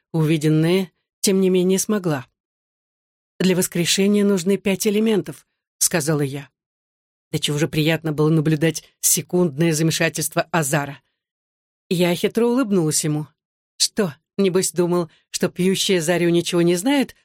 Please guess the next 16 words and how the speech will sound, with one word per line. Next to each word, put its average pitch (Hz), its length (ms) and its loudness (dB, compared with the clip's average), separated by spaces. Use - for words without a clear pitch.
про 180 140 0
некромантию?" 151 800 -4
"Как-то 160 280 -4
это 160 160 0
не 165 80 2
слишком 156 420 0
вяжется 156 520 -2
с - 120 -6
благочестием". 151 920 -2
"Хранитель, 269 580 0
невозможно 190 680 2
нести 202 380 -2
свет, 294 320 -2
если 180 220 -2
не 165 100 2
знаешь, 226 400 -2